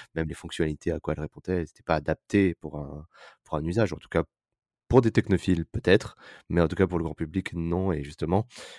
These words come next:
ces sujets-là que tu, tu, tu soulignes au travers de ton exemple, c'est, c'est clairement des, des, des, des problématiques, euh, métiers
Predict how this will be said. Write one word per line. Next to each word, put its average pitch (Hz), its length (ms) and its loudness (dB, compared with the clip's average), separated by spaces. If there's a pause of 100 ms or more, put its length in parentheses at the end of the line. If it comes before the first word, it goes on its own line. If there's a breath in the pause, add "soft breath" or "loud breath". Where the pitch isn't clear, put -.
(140 loud breath)
ces - 120 -8
sujets-là 87 420 4
que - 140 -2
tu, 76 500 -4
tu, - 140 -20
tu - 160 -18
soulignes 85 360 -4
au 76 40 -6
travers 76 240 -6
de - 60 -16
ton 71 120 -12
exemple, 76 440 -4 (460 loud breath)
c'est, 76 380 -6
c'est 78 160 -8
clairement 85 420 0
des, 78 340 -2
des, - 140 -12
des, - 160 -10
des 82 120 -2
problématiques, 90 560 0
euh, 76 240 -4
métiers 85 480 0